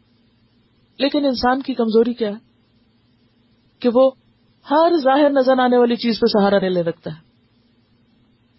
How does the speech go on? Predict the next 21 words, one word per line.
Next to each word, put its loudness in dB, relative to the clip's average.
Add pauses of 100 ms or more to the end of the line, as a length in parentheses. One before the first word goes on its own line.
(360)
کبھی 0
وہ 2
مال 2
کو 0
سہارا 0
بناتا -2
ہے، -2
کبھی -2
وہ 2
اولاد 2
کو -2
سہارا -2
سمجھتا -6
ہے، -4
کبھی -2
وہ 2
دوستوں 0
کو -4
سہارا -2
سمجھتا -8
ہے، -6